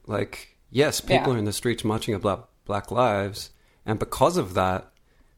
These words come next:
Speaker 1: people are considering, like, major restructuring to police
Speaker 2: Mm-hmm.
Speaker 1: departments, which are,
Speaker 2: Yeah,
Speaker 1: like, these
Speaker 2: yeah.
Speaker 1: institutions that, you know, um, protect, protect people from, like,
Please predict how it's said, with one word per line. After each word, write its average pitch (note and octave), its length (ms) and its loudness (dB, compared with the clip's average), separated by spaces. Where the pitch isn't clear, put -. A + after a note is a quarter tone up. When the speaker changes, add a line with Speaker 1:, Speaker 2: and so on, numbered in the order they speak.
Speaker 1:
people B2+ 260 2
are A#2+ 40 2
considering, A2 600 0
like, G#2 240 -4
major G#2 500 2
restructuring G#2+ 720 0
to G#2+ 120 -6
police A2+ 320 2
Speaker 2:
Mm-hmm. A3+ 120 6
Speaker 1:
departments, G3+ 520 2
which G#3+ 200 -4
are, A2 80 2
Speaker 2:
Yeah, E3+ 260 6
Speaker 1:
like, C4 100 2
these A2+ 200 0
Speaker 2:
yeah. A2+ 80 2
Speaker 1:
institutions A#2 600 0
that, G2 200 -4
you A#2 100 -4
know, G2+ 140 -4
um, G#2 360 0
protect, - 540 -4
protect - 340 -6
people A2 260 -2
from, G#2+ 280 -4
like, G#2+ 260 -10